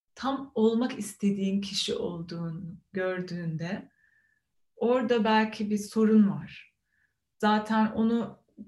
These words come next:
yine bir, bir söz, alıntı. Eğer ki spiritüel yolculuğun çok yolunda ve keyifli gidiyorsa o zaman belki pratiğinde bir,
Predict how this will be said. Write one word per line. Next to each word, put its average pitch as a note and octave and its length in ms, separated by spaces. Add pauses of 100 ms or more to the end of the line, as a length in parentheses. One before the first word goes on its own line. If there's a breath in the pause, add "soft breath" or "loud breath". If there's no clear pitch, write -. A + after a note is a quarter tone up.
(220)
yine G#3+ 400
bir, F3+ 440
bir G3+ 180
söz, - 680
alıntı. F3+ 760 (960)
Eğer C4 560 (360)
ki - 480
spiritüel A#3+ 840
yolculuğun G3+ 960
çok - 460 (220)
yolunda A3 540
ve G#3+ 280
keyifli G#3 480
gidiyorsa G#3 800 (500 soft breath)
o A3 180
zaman A3 300
belki G#3+ 380
pratiğinde G3+ 720
bir, F#3+ 260